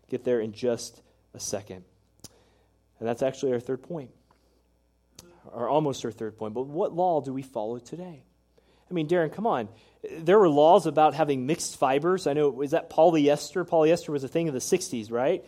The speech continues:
Uh, does anyone still have polyester pants out there or, uh, uh, whatever, or bell bottoms or any of that stuff? According to the Old Testament, you're not supposed to be wearing those. What about shellfish? What about eating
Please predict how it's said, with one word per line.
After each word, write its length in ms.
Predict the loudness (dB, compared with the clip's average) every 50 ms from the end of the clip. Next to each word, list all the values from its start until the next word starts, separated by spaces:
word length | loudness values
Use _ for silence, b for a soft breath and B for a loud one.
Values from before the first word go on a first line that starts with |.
| b b b b b b
Uh, 260 | -2 2 2 2 2
does 180 | 0 -2 -4 -2
anyone 100 | -2 -2
still 200 | -2 0 0 2
have 180 | 4 2 2 2
polyester 440 | 2 2 2 2 2 -2 -4 -8
pants 320 | -8 -6 -4 -4 -4 -2 0
out 200 | 0 0 0 0
there 260 | 0 0 0 0 0
or, 220 | 0 0 0 0
uh, 420 | 0 0 0 0 -2 -4 -4 -4 -4
uh, 40 | -4
whatever, 480 | -2 0 0 0 0 0 -2 -2 -2 -4
or 40 |
bell 280 | -4 2 4 6 6 6
bottoms 460 | 6 4 4 4 4 2 0 -2 -4
or 40 | -4
any 120 | -2 -2
of 20 | -2
that 180 | -2 -2 -4
stuff? 320 | -6 -6 -4 -4 -2 -4 -6 -10 _ _ b b b b b b b b b
According 200 | 2 2 2 4
to 80 | 4 4
the 80 | 4
Old 140 | 6 4 4
Testament, 300 | 4 2 2 0 0 -4
you're 80 | -2 0
not 160 | 0 -2 -2
supposed 220 | -2 -4 -6 -6
to 40 | -6
be 40 | -6
wearing 260 | -6 -4 -4 -6 -8
those. 340 | -10 -12 -18 -20 -20 -20 _ _ _ _ _ _ _ _ _ -4
What 80 | -2
about 160 | -2 -2 -2 -4
shellfish? 760 | -4 -2 2 4 4 4 2 2 -2 -4 -4 -4 -8 -4
What 80 | 0 2
about 160 | 2 2 2
eating 320 | 0 -4 -4 -4 -4 -4